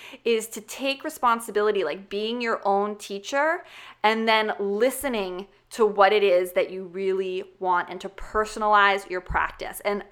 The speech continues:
ultimately, if you want help with that, that's what the Uplifted community is all about, because you're assigned a mentor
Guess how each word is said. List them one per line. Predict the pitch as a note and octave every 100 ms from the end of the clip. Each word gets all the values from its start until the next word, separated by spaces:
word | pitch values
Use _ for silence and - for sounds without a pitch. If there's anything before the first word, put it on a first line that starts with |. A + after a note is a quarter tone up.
| _ -
ultimately, | A#3 C#4+ C#4+ C4 - G#3 F#3+ F#3 - - -
if | G#3
you | A3
want | A#3
help | C4+ A#3 A3+
with | G#3+
that, | F#3+ E3 -
that's | G3 G#3
what | B3+ A#3
the | A3
Uplifted | G#3 G3+ G3+ G3
community | F#3+ F#3 F3 F3
is | F3 -
all | F#3 F#3+
about, | F3+ C#3 -
because | F#3 F#3+
you're | E3+ D#3+
assigned | E3 - G#3+ B3
a | B3
mentor | G3+ G3+ A3 G3 F#3+